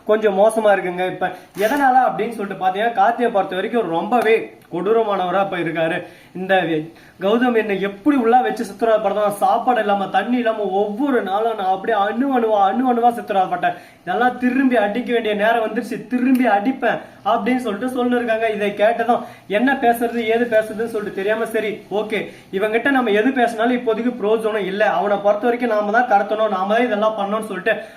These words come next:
அவன் மனசுக்குள்ள முழுசா இதை நம்பிக்கிட்டே இருக்கான். இதுக்கு அப்புறம் நம்ம பேசினாலும் அது சண்டையில தான் போய் முடியும், அதனால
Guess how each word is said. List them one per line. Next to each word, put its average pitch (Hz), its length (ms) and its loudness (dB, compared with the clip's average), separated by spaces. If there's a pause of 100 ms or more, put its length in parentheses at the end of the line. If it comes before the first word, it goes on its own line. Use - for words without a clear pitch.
அவன் 220 220 2
மனசுக்குள்ள 254 480 2
முழுசா 240 400 2
இதை 233 140 2
நம்பிக்கிட்டே 208 400 0
இருக்கான். 196 280 0 (220)
இதுக்கு 269 340 -2 (200)
அப்புறம் 262 380 0
நம்ம 226 180 0
பேசினாலும் 220 520 2
அது 202 140 -6
சண்டையில 214 360 -2
தான் 220 180 0
போய் 196 180 -4
முடியும், 190 260 -2
அதனால 175 260 0